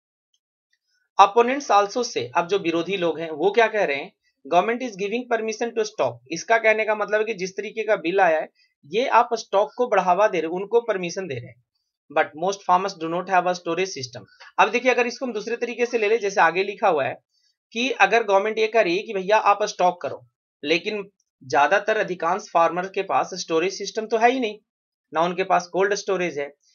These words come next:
In such a situation after production, अब कह रहा है कि इस स्थिति में क्या होगा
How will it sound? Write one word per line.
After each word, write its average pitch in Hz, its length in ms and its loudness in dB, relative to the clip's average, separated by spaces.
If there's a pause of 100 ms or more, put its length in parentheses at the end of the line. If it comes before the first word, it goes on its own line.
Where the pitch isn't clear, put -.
(160)
In 202 80 0
such 214 240 -2
a 285 120 4
situation 196 520 -4
after 196 380 -2
production, 180 480 0 (160)
अब 185 140 0
कह 240 60 2
रहा 240 40 2
है 240 60 0
कि 240 100 -8
इस 247 280 -8
स्थिति 226 380 -8
में 220 160 -4
क्या 156 120 4
होगा 127 520 -2